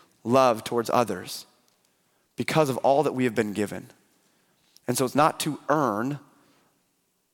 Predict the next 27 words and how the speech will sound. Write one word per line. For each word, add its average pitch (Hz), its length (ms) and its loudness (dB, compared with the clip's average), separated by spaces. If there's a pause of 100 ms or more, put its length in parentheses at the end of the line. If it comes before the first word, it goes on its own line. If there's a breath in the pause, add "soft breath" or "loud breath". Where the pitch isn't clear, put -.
(240)
but 123 140 2
it's 117 100 -4
because 131 300 0
of 120 80 -2
what 120 100 0
we 123 80 2
have 113 120 0
already 131 400 2
received. 98 680 -6 (840)
It's - 120 -2
a 127 60 0
response - 920 -2 (440)
to 120 100 -4
what 123 120 2
God 117 120 6
has 110 100 0
already 104 320 -4
done. 85 300 -8 (1200)
And 123 100 -2
so 143 100 4
my 135 140 4
encouragement 139 600 -2
for 131 260 0
us 107 200 0
is 123 180 -2
to 123 80 -4
keep 175 400 -2